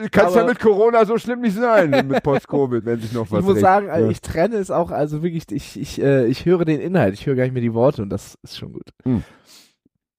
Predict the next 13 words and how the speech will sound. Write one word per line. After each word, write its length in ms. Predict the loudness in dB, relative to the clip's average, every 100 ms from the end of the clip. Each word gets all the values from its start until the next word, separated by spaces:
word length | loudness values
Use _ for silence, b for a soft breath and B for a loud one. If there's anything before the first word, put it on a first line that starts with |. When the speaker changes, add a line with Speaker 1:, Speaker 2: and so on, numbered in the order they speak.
| _ _
Speaker 1:
Bei 200 | -6 -2
mir 200 | 2 2
ist 100 | 2
es 140 | -2 0
ja 120 | 0
sogar 320 | 0 0 0
so, 200 | 0 -2
habe 140 | -2
ich 80 | -4
festgestellt, 560 | -4 -4 -6 -4 -4 -4
die 60 |
Leute, 480 | -2 -2 0 0 -2
äh, 140 | -2